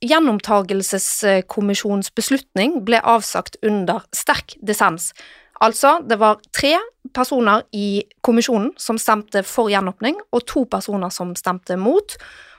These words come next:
og kommisjonens leder var en av de som stemte imot gjenåpningen. I dag så stiller jeg følgende spørsmål. Hvorfor ble saken gjenåpnet?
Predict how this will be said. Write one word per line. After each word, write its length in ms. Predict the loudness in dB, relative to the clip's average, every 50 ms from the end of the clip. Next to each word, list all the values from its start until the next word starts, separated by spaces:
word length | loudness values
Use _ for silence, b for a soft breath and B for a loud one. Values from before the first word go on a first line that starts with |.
| B B 4
og 300 | 6 6 6 6 2 0 -8 -6
kommisjonens 600 | -2 0 0 2 0 0 0 0 0 0 0 0
leder 340 | 0 2 2 2 2 0 -4 -2 -2
var 140 | -2 -2 0
en 180 | 0 0 0 0
av 60 | -2
de 140 | -4 -6 -8
som 160 | -8 -10 -10
stemte 460 | -8 -8 -8 -8 -8 -8 -8 -8 -4 -2
imot 500 | 0 0 2 0 0 -2 -6 -12 -14 -14 -6 -2
gjenåpningen. 500 | -2 0 0 -2 -6 -8 -8 -8 -10 -10 -12 _ _ _ _ _ B B B B B B B B B B B B B B B B -2
I 120 | 0 2
dag 260 | 4 6 4 4 2
så 460 | 0 -4 -2 0 4 6 6 6 6 4 0
stiller 380 | -6 -6 -2 -2 2 2 4 2
jeg 80 | 2 0
følgende 540 | 0 0 0 0 2 0 2 2 2 2 2 0 -4
spørsmål. 640 | -10 -8 -6 -4 -4 -4 -4 -4 -4 -6 -6 -6 b b b b b _ _ _ _ _ _ _ _ _
Hvorfor 440 | 2 2 2 0 2 2 2 2 2 -2 -6 -4
ble 300 | 0 2 4 4 4 2 0 -4 -10 -10
saken 540 | -4 0 0 0 0 0 _ -2 -4 -4 -4 -8 -4
gjenåpnet? 720 | -2 0 0 0 -2 -4 -8 -12 -14 -14 _ -16 -18